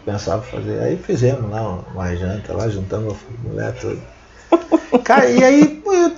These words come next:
e dele tomar cerveja, né, cara? Dele cerveja, dele cerveja. É, da Heineken, né? E aí, <laughs> aí, é,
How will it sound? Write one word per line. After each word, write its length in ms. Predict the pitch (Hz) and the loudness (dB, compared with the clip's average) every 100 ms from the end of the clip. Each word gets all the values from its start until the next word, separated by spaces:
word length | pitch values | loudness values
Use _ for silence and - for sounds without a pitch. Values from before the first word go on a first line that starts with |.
| 311 | -2
e 100 | 277 | 0
dele 400 | 185 202 226 202 | 4 8 8 8
tomar 280 | 175 160 151 | 4 2 2
cerveja, 600 | 156 135 127 143 147 131 | 4 6 6 6 6 2
né, 160 | 127 131 | 0 -2
cara? 280 | 123 110 107 | -2 -2 -2
Dele 380 | 117 127 131 | 2 2 2
cerveja, 560 | 120 117 107 110 117 113 | -2 -2 -2 0 0 0
dele 280 | 120 123 123 | 0 0 0
cerveja. 680 | - 107 98 104 110 104 117 120 - - - - - - - - - - - | -2 -2 -2 -2 -2 -2 -4 -10 -16 -20 -20 -20 -20 -20 -20 -20 -20 -20 -14
É, 260 | - - - - | -8 -6 -6 -4
da 380 | 123 110 110 117 | 0 2 6 4
Heineken, 320 | 135 123 113 | 4 -2 -4
né? 280 | 113 117 123 170 160 - | -6 -4 2 6 4 2
E 140 | 143 | -2
aí, 520 | 147 156 170 175 175 165 - - _ | 2 4 6 4 4 0 -2 -6 _
<laughs> 300 | _ _ _ | _ _ _
aí, 360 | 143 151 170 175 202 190 | 2 4 4 2 -6 4
é, 420 | 190 185 180 170 | 6 8 8 4